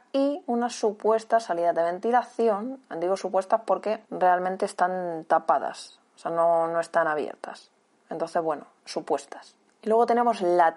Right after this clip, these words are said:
tapa, la tapa, em, la tapa. Bien, me gustó mucho, pero como veis, eh, muy flojita. En la parte de arriba, que es la, la importante, ¿vale? Se queda muy flojita. Entonces,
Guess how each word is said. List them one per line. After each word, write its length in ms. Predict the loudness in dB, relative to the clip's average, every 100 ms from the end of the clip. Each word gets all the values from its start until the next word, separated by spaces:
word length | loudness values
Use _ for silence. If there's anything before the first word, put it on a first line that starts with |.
| -2
tapa, 500 | 2 2 2 0 0
la 260 | 4 2 4
tapa, 800 | 4 4 0 2 4 6 4 2
em, 1080 | 0 0 0 -2 -4 -6 -10 -12 -12 -12 -14 _ _ _
la 180 | 0 2
tapa. 220 | 0 -6 -18 -20 -18 -20 -20 _ _ _ -8
Bien, 320 | 0 2 2 -4 _ _ _ _ _ _ _ -18 -18 _ _ 0
me 100 | 2
gustó 260 | 4 2
mucho, 280 | 2 2 2
pero 260 | 4 2 0 -6 _ _
como 200 | 0 4
veis, 360 | 4 4 -2 -18 _ -6
eh, 200 | 0 0
muy 400 | 0 0 2 2
flojita. 640 | 2 0 0 0 2 0 -2 -4
En 80 | 2
la 100 | 4
parte 220 | 4 6
de 60 | 4
arriba, 400 | 6 4 2 2
que 180 | 2 2
es 140 | 2
la, 320 | -2 0 -2 -4 -10
la 160 | -4 -2
importante, 680 | 0 2 4 4 4 4 4
¿vale? 240 | 4 0
Se 180 | -2 2
queda 160 | 2
muy 240 | 2 -2 -4
flojita. 600 | 0 0 0 -6 -6 -6
Entonces, 720 | -4 2 2 2 0 0 -6